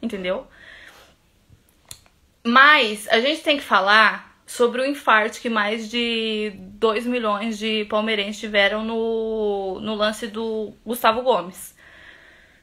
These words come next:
Porque eu já tava mandando ele pra puta que pariu. Sério. A hora que fez o pênalti eu falei, já era, irmão. Porque todo mundo tava acompanhando,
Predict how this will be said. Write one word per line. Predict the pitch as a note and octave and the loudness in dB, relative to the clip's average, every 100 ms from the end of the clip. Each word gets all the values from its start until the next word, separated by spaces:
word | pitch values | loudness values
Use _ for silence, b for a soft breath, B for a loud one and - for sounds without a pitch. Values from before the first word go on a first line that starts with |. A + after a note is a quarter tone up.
| B _ _ _ | B _ _ _
Porque | A#3+ A#3 - A#3+ | -2 -2 0 2
eu | A3+ A3 A3 A3+ | 4 4 4 2
já | A3+ A#3+ | 0 0
tava | A#3+ A3+ | 2 0
mandando | A#3 A#3 A#3 A#3 | 0 -2 -2 -2
ele | A#3+ | -2
pra | A#3+ B3 | -2 -4
puta | A#3+ A#3+ | -6 -10
que | B3 A#3+ | -10 -6
pariu. | B3+ C4 G3+ G3+ G#3 b b b - | -4 -2 -4 -6 -10 b b b -6
Sério. | A3+ G#3 G3 G3+ G#3 b b b b _ | 0 2 2 -4 -10 b b b b _
A | - | 0
hora | A3 A#3 | 0 0
que | |
fez | A#3 A3 | -4 -2
o | |
pênalti | A3+ A3+ A3 | -2 -2 -4
eu | A3+ | -2
falei, | A#3+ G#3+ G#3+ | 0 0 0
já | A#3+ C#4 | 2 4
era, | A3 G#3 | 4 4
irmão. | G3 F#3+ | 2 -2
Porque | F#3 G#3+ A3 | -4 0 0
todo | G#3+ C4 E4 | 4 2 2
mundo | C#4+ B3 | -2 0
tava | G#3+ | -2
acompanhando, | G#3+ F#3+ F#3 G3 A3 G#3+ G3 | -2 -4 -2 0 0 -2 -8